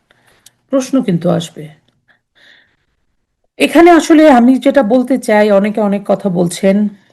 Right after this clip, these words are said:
মুক্তিযোদ্ধা আইনজীবী, প্রবীণ মানুষ। আমি ওনাকে, উম, কি বলবো আমি জানি না, কিন্তু ওনার যে, আহ, বিগত সময় এবং ওনার বর্তমানে, উনি একজন আইনজীবী, উনি অভি-, অভিজ্ঞ মানুষ, উনি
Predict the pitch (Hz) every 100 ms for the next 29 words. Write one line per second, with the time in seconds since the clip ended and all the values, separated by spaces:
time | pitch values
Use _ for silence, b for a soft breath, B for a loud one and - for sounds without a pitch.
0 | b b _ - 208 208 185 196 151 190
1 | 185 196 - _ _ _ _ _ _ _
2 | _ - 180 180 175 156 175 190 185 -
3 | 175 185 170 156 180 190 - - _ b
4 | b b b b b - 190 190 185 180
5 | 185 180 175 175 180 175 170 175 180 170
6 | 220 185 180 170 170 165 165 165 180 233
7 | 339 _ _ 190 170 170 170 175 196 214
8 | 226 175 202 185 175 175 B B B B
9 | - 170 185 180 190 175 - 202 226 190
10 | 170 175 175 196 180 170 180 - 196 185
11 | 190 214 185 208 185 180 170 165 175 175
12 | 165 185 - 160 175 156 180 165 180 -
13 | 180 180